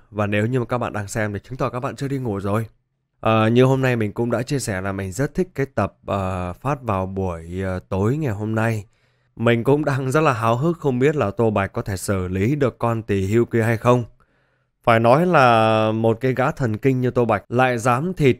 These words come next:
cái con tỳ hưu của Phích Lâu, một lão đại. Cũng khá là gan dạ đấy.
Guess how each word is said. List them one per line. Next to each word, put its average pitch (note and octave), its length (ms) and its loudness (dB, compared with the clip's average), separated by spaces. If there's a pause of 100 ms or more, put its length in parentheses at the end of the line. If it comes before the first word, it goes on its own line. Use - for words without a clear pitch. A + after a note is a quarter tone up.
cái D#3 100 0
con D3 260 0
tỳ A#2 220 4
hưu C#3 300 4
của G2 440 0
Phích D#3+ 240 0
Lâu, C#3 520 4
một G#2+ 380 -2
lão A2 280 -2
đại. C3+ 300 0 (680)
Cũng D3+ 160 2
khá C#3+ 220 2
là G#2+ 480 2
gan B2+ 260 0
dạ A2+ 280 -2
đấy. B2 160 -2